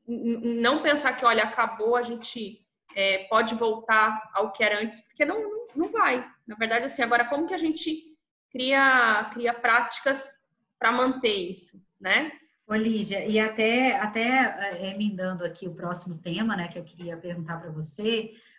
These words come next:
Speaker 2: a respeito da, da digitalização dos canais, né? Você falou que vocês começaram, aceleraram tudo o que aconteceu aí no Nordestão. Se puder dividir com a gente como que vocês estão conduzindo esse processo,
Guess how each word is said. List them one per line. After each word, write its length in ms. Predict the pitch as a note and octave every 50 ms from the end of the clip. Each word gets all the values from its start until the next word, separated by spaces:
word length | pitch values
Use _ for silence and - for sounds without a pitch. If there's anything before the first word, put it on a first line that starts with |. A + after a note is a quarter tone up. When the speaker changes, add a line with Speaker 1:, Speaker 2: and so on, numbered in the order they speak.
| _ -
Speaker 2:
a 60 | F#3
respeito 520 | G3 A3 G#3+ G#3+ - G#3+ A3 G#3 A#3 A3+
da, 440 | A3+ A3 G#3+ A3 G#3+ G#3+ G#3 G#3 G3+ G3+
da 120 | G3+ G3+
digitalização 840 | G3 - G3 A3+ A#3 B3 A#3 A3+ A3+ A3 A#3 G#3+ G#3+ - - G#3 G#3
dos 160 | G#3 - -
canais, 560 | - A#3 A3 A3 F3+ D#3+ D3 D3 D3+ D3 - -
né? 80 | D#3+ D#3+ D#3+
Você 120 | - - - _
falou 220 | F3+ F3 F3 F#3 F#3
que 440 | - - G#3 G3+ F#3+ F3+ E3+ D#3+ D#3+ _ _ _ _ _ _
vocês 160 | - - -
começaram, 680 | - G3 F#3 F3+ E3+ - - F3 E3 F#3 G3 G3+ F#3 F3
aceleraram 680 | F3 - - F3+ F3 F3 E3+ E3 D#3+ F3 F3 E3+ D#3+
tudo 180 | D#3+ G3+ F#3 G#3+
o 40 | G#3
que 80 | G#3+ G3+
aconteceu 640 | G3+ - F#3 F3 E3+ - - - - F#3 F3+ F3+ F3
aí 140 | E3+ E3 E3
no 100 | E3+ E3+
Nordestão. 640 | E3+ E3+ D#3+ D#3+ E3 E3 E3 - - F#3 F#3+ G3+
Se 160 | G#3 - - -
puder 180 | _ - G3 G3+
dividir 440 | - G3 F3+ G#3+ F#3 E3+ F#3 F#3
com 80 | - G3+
a 80 | F#3 F#3
gente 420 | F3+ F3+ F3 E3+ E3 - - - - - - - _ _
como 300 | _ - A#3+ C4 C4 D#4
que 80 | - -
vocês 160 | - A#3+ G#3+
estão 240 | G#3+ - G3+ G3 G3
conduzindo 600 | G#3+ G#3 G3 F#3 F#3+ F3 D#3 D#3+ F#3 G#3 A3+ G#3+
esse 200 | F#3+ F3+ - -
processo, 840 | - - F3 E3 - - F#3+ F3 F#3 G#3+ A3+ A3 - - - D#3+ D#3